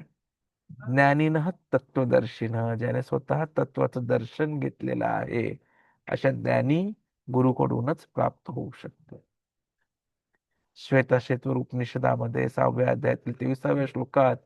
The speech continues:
गुरु संतुष्ट झाल्यावरच खरे ज्ञान उगम पावते, हे आपल्याला पाहायला मिळते. तर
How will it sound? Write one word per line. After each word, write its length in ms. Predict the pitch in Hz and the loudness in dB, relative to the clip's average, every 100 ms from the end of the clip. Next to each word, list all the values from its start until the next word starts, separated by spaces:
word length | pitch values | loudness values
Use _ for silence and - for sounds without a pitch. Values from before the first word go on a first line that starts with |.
| _ _ _ _ - | _ _ _ _ 2
गुरु 160 | 143 160 | 8 8
संतुष्ट 600 | 151 147 127 170 - - | 8 2 2 -2 -2 2
झाल्यावरच 680 | 196 170 180 180 175 165 - | 2 4 8 10 10 6 0
खरे 240 | - 147 | -2 0
ज्ञान 460 | 135 - 135 139 131 | 0 -2 0 2 2
उगम 340 | - 120 131 | -2 2 2
पावते, 540 | 127 120 120 - 123 127 - _ _ _ - | 2 0 0 0 -2 -2 -6 _ _ _ 2
हे 40 | |
आपल्याला 320 | 123 127 127 | 2 2 0
पाहायला 460 | 127 123 120 123 127 | 0 0 2 2 0
मिळते. 380 | 120 - - _ _ _ _ _ _ _ _ _ _ _ _ | -4 -16 -18 _ _ _ _ _ _ _ _ _ _ _ _
तर 40 | - | 2